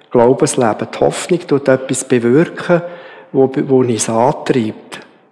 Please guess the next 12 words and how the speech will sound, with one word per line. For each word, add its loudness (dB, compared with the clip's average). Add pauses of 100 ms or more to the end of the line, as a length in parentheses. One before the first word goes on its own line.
(640)
Sie 2
vertrauen 2
darauf, 0 (220)
darauf, 2
dass 0
schwierige 2
Situationen 0
irgendeinmal 2
sich -4
zum -4
Guten 0
wenden. -8